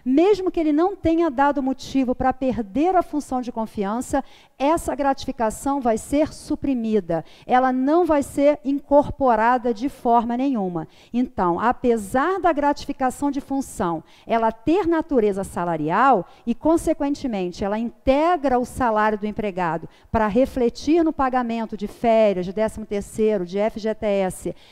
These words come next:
e das demais verbas trabalhistas, se o empregado deixar de exercer a função de confiança, ele perde essa gratificação, que não vai ser incorporada.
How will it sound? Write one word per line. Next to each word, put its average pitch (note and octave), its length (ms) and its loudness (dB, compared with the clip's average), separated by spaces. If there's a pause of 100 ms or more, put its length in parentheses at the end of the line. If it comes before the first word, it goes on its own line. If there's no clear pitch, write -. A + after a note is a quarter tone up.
(140)
e C4 80 0
das A#3+ 180 2
demais G3 340 -4
verbas F3 400 -2
trabalhistas, F3+ 840 -2 (180)
se - 220 2
o E4+ 60 2
empregado A#3 640 0
deixar D#4 640 0
de G4 60 0
exercer D#4 380 2
a C4 40 0
função A#3+ 320 -6
de G#3 100 -8
confiança, G3+ 720 -2 (240)
ele B3+ 240 6
perde D#4 600 0
essa B3+ 340 0
gratificação, A#3+ 800 -4 (220)
que C4 120 2
não C4 300 2
vai C#4+ 180 2
ser - 200 -6
incorporada. A#3+ 840 0